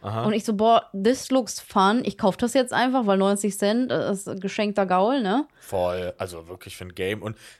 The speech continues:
Speaker 1: das hat so endlos viel Content.
Speaker 2: Hä, ja, vor allen Dingen so Preis-Leistung, einfach, ich glaube, das ist somit das beste Spiel, preis-leistungsmäßig, was ich besitze, wenn ich
Speaker 1: Im,
Speaker 2: ehrlich bin.
Speaker 1: w-, w-,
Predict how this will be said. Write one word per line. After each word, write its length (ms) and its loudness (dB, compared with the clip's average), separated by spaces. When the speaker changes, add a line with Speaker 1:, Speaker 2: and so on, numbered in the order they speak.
Speaker 1:
das 240 2
hat 220 -4
so 560 -4
endlos 460 0
viel 120 -18
Content. 600 -14
Speaker 2:
Hä, 280 2
ja, 280 2
vor 200 2
allen 160 0
Dingen 200 -2
so 160 -4
Preis-Leistung, 1200 2
einfach, 380 2
ich 120 -2
glaube, 240 2
das 140 -2
ist 120 -8
somit 240 0
das 160 -2
beste 280 -2
Spiel, 300 -4
preis-leistungsmäßig, 920 -2
was 140 -2
ich 60 -20
besitze, 580 -2
wenn 80 4
ich 0 -
Speaker 1:
Im, 60 2
Speaker 2:
ehrlich 200 -2
bin. 180 0
Speaker 1:
w-, 40 2
w-, 40 -12